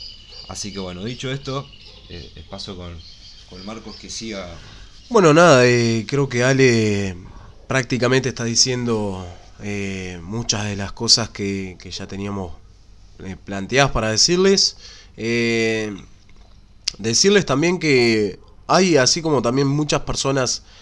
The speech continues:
Speaker 2: la mayoría, el noventa por ciento de las personas de los grupos no, no, no, no se presentan, no hacen contenido de valor, no, no los conoce nadie,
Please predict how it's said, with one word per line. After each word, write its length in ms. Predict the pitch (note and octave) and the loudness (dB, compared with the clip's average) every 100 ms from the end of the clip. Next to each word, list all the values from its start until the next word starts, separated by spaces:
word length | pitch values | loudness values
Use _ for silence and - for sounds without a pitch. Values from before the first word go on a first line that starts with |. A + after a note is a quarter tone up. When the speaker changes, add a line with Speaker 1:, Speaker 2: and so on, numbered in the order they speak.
| - | -10
Speaker 2:
la 120 | A2+ | 0
mayoría, 460 | A2+ A#2+ B2 D3+ D#3 | 2 4 4 4 2
el 80 | A2 | 4
noventa 360 | A#2 C3+ B2+ | 2 2 0
por 140 | A#2 A#2 | -2 -4
ciento 220 | C3+ B2+ | -4 -2
de 80 | A2+ | 0
las 120 | G#2 | 0
personas 360 | - - C3+ B2 | 0 -4 -2 -2
de 80 | A2 | -2
los 160 | G#2 | -2
grupos 340 | A#2+ C3+ B2 A2 | -2 -2 -2 -2
no, 340 | B2+ C3+ B2 | -2 0 -2
no, 200 | A2 G#2+ | -4 -8
no, 260 | A2 G#2+ A2+ | -10 -12 -6
no 160 | C3 | -4
se 140 | C#3+ C#3 | -2 -2
presentan, 580 | A#2+ - C#3+ D3 C#3 | 0 0 0 -2 -2
no 220 | A#2+ G#2 A#2+ | -2 0 0
hacen 320 | - B2 A2 | 0 -2 -6
contenido 480 | G2+ G2 G2+ G#2+ G#2 | -8 -8 -6 -4 -2
de 60 | |
valor, 440 | F#2+ G2 A#2 C3 C#3 - - - - | -2 0 0 0 -4 -16 -20 -20 -20
no, 540 | - A2+ B2 A#2 G#2+ F#2+ - - | -4 0 2 2 0 -4 -10 -14
no 220 | G2+ A#2+ | -2 2
los 120 | D#3+ C#3 | 2 0
conoce 420 | C3 C#3+ - C3+ | 0 2 2 4
nadie, 560 | D3+ D#3 A#2+ A#2 C3+ | 6 6 4 2 0